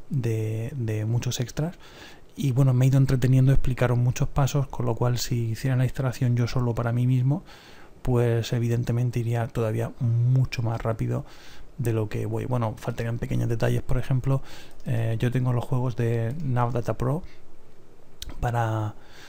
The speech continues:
ah, bueno, y las, y la, y los aviones también faltarían, lógicamente,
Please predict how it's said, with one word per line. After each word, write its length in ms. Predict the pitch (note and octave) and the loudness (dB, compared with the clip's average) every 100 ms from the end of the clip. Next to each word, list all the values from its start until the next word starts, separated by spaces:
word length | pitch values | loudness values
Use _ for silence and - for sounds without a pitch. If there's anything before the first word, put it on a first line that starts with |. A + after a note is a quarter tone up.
| - - - | -18 -16 -4
ah, 100 | C3 | 2
bueno, 220 | B2 B2+ | 4 4
y 60 | A#2+ | 4
las, 360 | A#2+ A#2 - | 4 2 0
y 120 | - B2+ | -2 -2
la, 260 | A#2 A2 | 0 -2
y 60 | C3+ | -2
los 160 | A2+ - | 0 2
aviones 300 | B2+ B2 B2 | 4 4 2
también 260 | B2 A#2 | 0 -2
faltarían, 460 | - A#2+ B2 B2 B2+ | -2 -4 -4 -4 -4
lógicamente, 600 | - C3+ B2 B2 A#2+ | -6 -6 -6 -6 -8